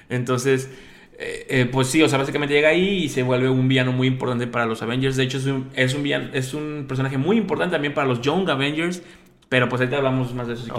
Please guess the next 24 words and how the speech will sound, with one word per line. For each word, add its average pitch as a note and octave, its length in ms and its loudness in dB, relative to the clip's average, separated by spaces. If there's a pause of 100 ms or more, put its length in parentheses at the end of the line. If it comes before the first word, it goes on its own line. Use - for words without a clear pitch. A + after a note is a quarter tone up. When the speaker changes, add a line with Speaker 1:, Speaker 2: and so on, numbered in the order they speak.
Speaker 1:
quieres. A2+ 180 -10 (520)
Speaker 2:
Luego, A#2+ 420 2 (180)
este, A#2 400 -4
Fer C3 220 -2
Yarto C3 280 -2
dice, B2+ 380 -2
"Yo C3+ 180 -6
creo E3+ 200 -6
que E3+ 80 -8
es E3 60 -10
lo E3+ 100 -4
más D3 280 -6
difícil C3+ 440 -8
al C3 140 -4
momento. A2 680 -8 (100)
Tiene C#3 300 -8
que D#3 160 -6
haber C#3+ 320 -4 (100)
una C3+ 280 -4
gran C#3 400 -6
planeación D3 840 -4
de A#2+ 140 2
buenas A2+ 420 -2
historias, A2 680 -8